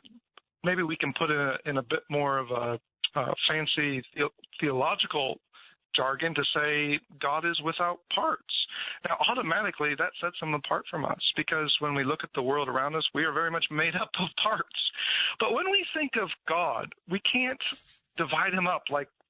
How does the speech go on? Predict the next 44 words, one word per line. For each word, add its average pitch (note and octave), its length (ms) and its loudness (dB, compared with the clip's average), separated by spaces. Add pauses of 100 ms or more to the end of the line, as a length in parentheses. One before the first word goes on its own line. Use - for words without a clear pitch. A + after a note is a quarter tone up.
(180)
you F3+ 160 -8
know, D#3+ 140 2
my D3 160 2
kids, E3+ 400 0
they, D#3 160 0 (160)
we D#3 120 0
love D#3 220 2
to - 100 -8
eat D#3 180 -4 (140)
pie D3 380 2
around, B2+ 460 -2
you D#3+ 80 -6
know, B2 220 0
Thanksgiving D3 480 0
time, B2 220 0
and C3 80 0
we C3+ 80 2
divide C3+ 360 0
up D3+ 120 -4
the - 80 -4
pie. C#3 360 -2 (600)
We F#3 100 2
shouldn't F4+ 260 0 (140)
think D4 180 0
of A#3 140 -4
God G#3 280 0
that D#3+ 240 0
way, A#2 220 -2
though. G#2+ 300 0 (280)
Uh, E3+ 260 2
it's D#3+ 140 -2
not F#3+ 180 2
as E3 80 -4
if F#3 140 0
his D#3 160 -2
love C#3+ 440 2
is, C#3+ 160 -2
you D3 160 0
know, C3+ 160 0 (120)
twenty D3 220 0
percent C#3+ 600 0
and, B2+ 160 0
oh, D3 200 0
holiness, D3 400 0